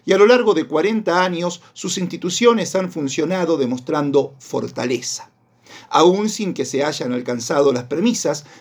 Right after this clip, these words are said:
de que con democracia se come, se educa, se cura y se alcanza la equidad judicial. La fortaleza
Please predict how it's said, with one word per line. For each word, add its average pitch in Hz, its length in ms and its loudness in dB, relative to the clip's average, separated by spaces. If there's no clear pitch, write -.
de 165 140 2
que 160 140 0
con 139 180 2
democracia 135 600 0
se 131 200 -8
come, 180 440 4
se 123 220 -4
educa, 147 420 -2
se 127 180 -8
cura 143 480 0
y 185 120 -4
se - 180 0
alcanza 180 580 0
la 120 100 0
equidad 123 360 0
judicial. 135 760 -2
La 202 140 2
fortaleza 208 840 2